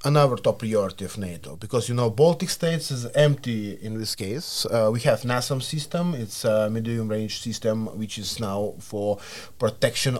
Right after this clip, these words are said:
of air policing mission in, in, in, in Lithuania. But if you look at the long range, uh, systems, we don't have it. We are quite, quite an empty space, and then we need more, uh, nato, uh, pu-, uh, input here. Uh, that's why we are, uh, also working,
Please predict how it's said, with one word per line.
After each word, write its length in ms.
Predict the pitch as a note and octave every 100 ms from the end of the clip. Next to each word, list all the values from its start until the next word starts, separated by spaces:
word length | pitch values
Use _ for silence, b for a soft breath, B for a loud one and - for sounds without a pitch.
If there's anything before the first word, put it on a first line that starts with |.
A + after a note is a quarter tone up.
| -
of 260 | A2 - -
air 180 | B2+ A2+
policing 500 | C#3+ D3 D3+ E3 D#3
mission 320 | D#3 E3 D#3
in, 160 | D3 D3+
in, 240 | D3 D#3
in, 200 | C#3+ D#3
in 200 | D3+ D#3+
Lithuania. 420 | D#3 - E3+ F3
But 180 | D#3+ C3+
if 140 | C3 C#3
you 60 |
look 180 | C3+ C3
at 120 | A#2
the 220 | A#2 G#2+ F#2
long 340 | C3+ D3 D3+
range, 260 | D3 D3 C3
uh, 720 | D3 C3+ C3+ C3 B2 A#2+ A#2
systems, 480 | A2+ C#3+ - B2+ B2
we 80 |
don't 140 | A#2 G#2+
have 220 | G#2+ E2+
it. 120 | - - - B B B B B
We 100 | B2+
are 60 | A2+
quite, 440 | - C3 A2+ -
quite 220 | C3 A2+
an 60 | G#2+
empty 260 | F#2+ A2+
space, 440 | G#2+ - F#2 - -
and 380 | A#2 A#2 A#2 A#2
then 260 | A#2+ A2+ A2
we 140 | C3
need 240 | C3+ B2+ B2+
more, 420 | A#2+ A#2+ A2+ -
uh, 200 | A2+ A2
nato, 500 | A#2 A#2+ A2+ G#2+ F#2+ - -
uh, 80 | G2+ -
pu-, 160 | B2+ -
uh, 60 |
input 460 | B2+ A2+ C#3+ B2+ A#2
here. 320 | - A#2 - - - B B B
Uh, 300 | C3 C3 B2+
that's 220 | C#3 D3
why 160 | E3 D3
we 180 | C#3 C#3
are, 140 | C3
uh, 400 | B2 A#2+ B2 B2+
also 220 | - C3 C#3
working, 440 | B2+ A#2 A#2+ A#2